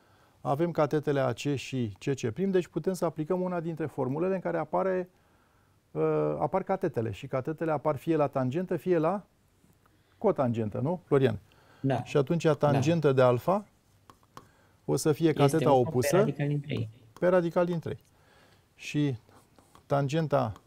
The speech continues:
Speaker 1: de alfa care face unu pe radical din trei este unghiul de treizeci de grade. Tangenta de treizeci este unu pe radical din trei. Și așa am găsit și cât este unghiul căutat.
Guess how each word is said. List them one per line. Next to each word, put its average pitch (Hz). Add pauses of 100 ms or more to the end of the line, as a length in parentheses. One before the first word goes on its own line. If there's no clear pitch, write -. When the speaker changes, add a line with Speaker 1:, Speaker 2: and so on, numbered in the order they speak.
(220)
Speaker 1:
de 120 (1120)
alfa 139
care 131
face 139
unu 143
pe 135
radical 131
din 123
trei 175
este 185 (180)
unghiul 165
de 165
treizeci 165
de 180
grade. 117 (260)
Tangenta 123
de 117
treizeci 127
este 139
unu 131
pe 131 (520)
radical 135
din 131
trei. 127
Și -
așa 143
am 175
găsit 139
și 147 (560)
cât 147
este 147
unghiul 143
căutat. 131